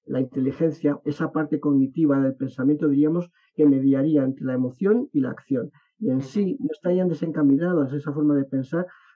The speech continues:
Speaker 1: pero como psicólogos sabemos que el pensamiento gobierna las emociones, pero también las emociones las gobierna, eh, gobiernan el pensamiento.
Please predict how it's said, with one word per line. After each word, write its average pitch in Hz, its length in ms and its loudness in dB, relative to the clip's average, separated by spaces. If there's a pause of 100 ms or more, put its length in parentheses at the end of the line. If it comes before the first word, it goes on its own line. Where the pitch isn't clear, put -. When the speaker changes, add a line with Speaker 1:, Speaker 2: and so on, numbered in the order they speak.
Speaker 1:
pero 143 160 2
como 135 180 0
psicólogos 160 480 -2
sabemos 170 380 -2
que 151 80 -4
el 143 60 -2
pensamiento 151 600 0
gobierna 151 380 0
las 151 160 -4
emociones, 165 640 -2
pero 180 200 -2
también 165 400 0 (240)
las - 180 -8
emociones 143 460 2
las 131 160 0
gobierna, 127 400 -4 (320)
eh, 123 400 -6
gobiernan 135 340 2
el 120 80 -2
pensamiento. 110 680 -8